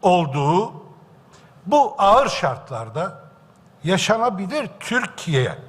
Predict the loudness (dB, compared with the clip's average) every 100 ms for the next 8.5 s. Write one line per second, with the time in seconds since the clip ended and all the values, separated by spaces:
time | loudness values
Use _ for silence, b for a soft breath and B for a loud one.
0 | -20 B B B B B B B -20 0
1 | 2 2 -2 -4 -6 -8 -8 -10 -8 0
2 | 0 0 -8 -12 -20 -20 _ -2 0 -2
3 | 0 0 0 -4 -6 -10 -10 -10 -12 -18
4 | _ _ _ b b b b b b 2
5 | 2 0 0 0 0 -12 -20 -20 _ -4
6 | 0 0 -2 -4 -6 -4 -4 -2 -2 -4
7 | -12 -20 B B B B 0 2 4 2
8 | 0 -8 -6 -6 -6